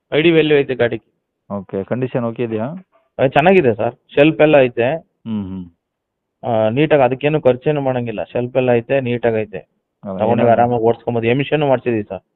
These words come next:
Speaker 2: ಹಾ, ಹಾ, ಹಾ. ಓಕೆ. ತೊಟ್ಟಿ
Speaker 1: ಇಪ್ಪತ್ತೊಂಬತ್ತು ಸಾವಿರ
Speaker 2: ಎಲ್ಲ?
Speaker 1: ಓಡಿದೆ.
Speaker 2: ಇಪ್ಪತ್ತೊಂಬತ್ತು ಸಾವಿರ ಓಡಿದೆ. ಓಕೆ, ಕಡಿಮೆ ಓಡಿದೆ.
Speaker 1: ಹೌದು ಸರ್.
Speaker 2: ಆ, but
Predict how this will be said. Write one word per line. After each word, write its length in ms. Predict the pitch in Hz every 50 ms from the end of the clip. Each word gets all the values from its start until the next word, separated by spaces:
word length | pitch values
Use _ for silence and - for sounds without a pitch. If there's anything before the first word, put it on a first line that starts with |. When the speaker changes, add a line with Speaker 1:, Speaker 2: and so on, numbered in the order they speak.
| _ _ _ _ 117
Speaker 2:
ಹಾ, 40 |
ಹಾ, 280 | 107 107 101 92 92 92
ಹಾ. 240 | 92 87 80 - 95 90
ಓಕೆ. 120 | 85 - _ _ _ _ _ _ _ _ _ _ _ _
ತೊಟ್ಟಿ 160 | - 110 98 107
Speaker 1:
ಇಪ್ಪತ್ತೊಂಬತ್ತು 600 | 123 - 143 139 135 135 131 131 139 135 123 127
ಸಾವಿರ 100 | 131 131
Speaker 2:
ಎಲ್ಲ? 120 | 127 120
Speaker 1:
ಓಡಿದೆ. 380 | 117 117 120 117 - 104 _ _ _ _ _ _ _ _ _ _ _ _ _ _ _
Speaker 2:
ಇಪ್ಪತ್ತೊಂಬತ್ತು 520 | 156 113 - - 117 107 123 123 123 117 110
ಸಾವಿರ 140 | 117 117
ಓಡಿದೆ. 320 | 120 117 113 113 110 104 101
ಓಕೆ, 400 | 98 98 92 - 98 98 107 127
ಕಡಿಮೆ 260 | - 110 107 107 113
ಓಡಿದೆ. 320 | 113 110 107 104 92 92 98 123 160 196 - _ _ _ _ _ _ _
Speaker 1:
ಹೌದು 140 | 135 147 147
ಸರ್. 260 | - 120 101 - - _ _ _ _ _ _
Speaker 2:
ಆ, 380 | - - 101 101 98 98 98 98
but 300 | 101 104 98 107 98 -